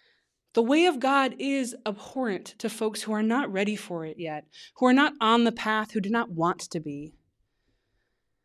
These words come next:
<sighs> But wisdom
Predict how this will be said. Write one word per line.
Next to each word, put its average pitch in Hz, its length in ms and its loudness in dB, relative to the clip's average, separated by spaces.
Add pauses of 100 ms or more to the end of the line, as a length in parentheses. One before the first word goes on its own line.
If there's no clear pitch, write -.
(680)
<sighs> - 100 -12 (3000)
But 220 200 -6
wisdom 202 680 -4